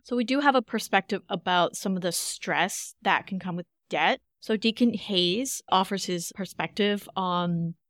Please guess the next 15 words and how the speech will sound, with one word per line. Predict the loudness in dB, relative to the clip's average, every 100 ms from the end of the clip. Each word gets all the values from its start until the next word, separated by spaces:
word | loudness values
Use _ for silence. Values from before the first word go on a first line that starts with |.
| _ _ _ -14
the, | -4 0 2 0 -2 -6 -10 -8
a | -6
situation | -2 -2 2 2 2 2 0 2
that | 2 2
he | 0 -4 -2 -2
encountered | -6 -6 -8 -6 -4 -4 -6
where | -4 -2 0 0 -2 -4
he | -4 -8
had | -6
faced | 0 0 0
some | -2
stress | 2 2 2 0
with | -8
some | -6 -6
debt, | 4 6 6